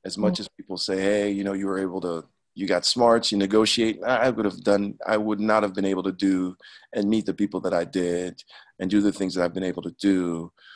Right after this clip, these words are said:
Speaker 1: um, unless it was by God's hand and the
Speaker 2: Mm.
Speaker 1: Lord's favor on my life. So, so it's just love God and love people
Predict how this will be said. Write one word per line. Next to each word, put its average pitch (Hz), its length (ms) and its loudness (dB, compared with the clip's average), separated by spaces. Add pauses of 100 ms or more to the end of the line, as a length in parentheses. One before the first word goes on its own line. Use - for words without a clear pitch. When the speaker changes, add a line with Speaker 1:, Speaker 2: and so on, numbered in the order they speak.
(320)
Speaker 1:
um, 87 680 -2 (240)
unless 95 460 0
it 90 60 -8
was 87 160 -6
by 85 160 -4
God's 87 320 -4
hand 87 420 -8 (180)
and 90 140 -8
the 90 60 -10
Speaker 2:
Mm. 90 40 -6
Speaker 1:
Lord's 92 320 -4
favor 90 240 -6
on 90 60 -8
my 90 120 -6
life. 92 380 -4
So, 92 420 2 (460)
so - 160 2
it's 104 160 4
just 120 220 0
love 98 420 2
God 101 240 4
and 95 80 -4
love 92 240 -6
people 85 440 -8